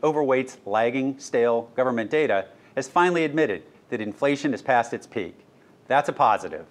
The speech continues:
The second positive factor we noted was the midterm election seasonality. Midterm election years tend to be a mess for the first three quarters, with the average first three quarter return being down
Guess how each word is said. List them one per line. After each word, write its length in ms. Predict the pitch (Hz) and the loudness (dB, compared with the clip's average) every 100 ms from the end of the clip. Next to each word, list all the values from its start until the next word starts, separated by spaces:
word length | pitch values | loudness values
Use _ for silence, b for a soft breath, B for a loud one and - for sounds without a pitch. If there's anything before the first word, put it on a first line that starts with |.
| _ - | _ -8
The 80 | |
second 320 | 156 233 175 131 | 0 0 0 0
positive 360 | 127 120 107 | 0 0 -2
factor 320 | - 117 117 | -2 -2 -2
we 140 | 120 113 | -4 -2
noted 440 | 117 120 135 139 B - | 0 0 0 -6 B -8
was 140 | 117 | -8
the 100 | - | -6
midterm 480 | 107 147 139 - 151 | -4 -4 -4 -4 0
election 380 | 131 117 - 113 | 2 0 0 -8
seasonality. 720 | 127 107 110 95 85 80 - _ _ b b | -6 -6 -4 -4 -4 -6 -16 _ _ b b
Midterm 320 | 147 156 185 165 | -6 -2 -2 0
election 420 | 147 151 - 160 | 0 0 -2 -6
years 380 | 160 160 156 - b | -2 -2 -4 -8 b
tend 220 | - 196 170 | -4 -2 -2
to 60 | |
be 120 | 160 | 0
a 60 | 151 | 0
mess 440 | 110 139 135 - | 0 2 2 0
for 120 | - 98 | -12 -10
the 60 | |
first 280 | 98 123 - | -4 -4 -2
three 140 | 135 | -6
quarters, 480 | 117 127 127 160 - - b b - | -2 0 0 -4 -10 -20 b b -14
with 80 | |
the 140 | 120 123 | -10 0
average 320 | 143 147 139 | 2 2 0
first 400 | - 175 190 - - _ | -4 -2 -2 -4 -20 _
three 220 | 175 185 | -2 -2
quarter 320 | - 160 156 | 0 0 0
return 400 | 139 131 147 151 | 0 0 0 0
being 300 | 156 139 120 | -2 -2 -2
down 520 | 95 123 113 135 180 | -2 -2 0 2 0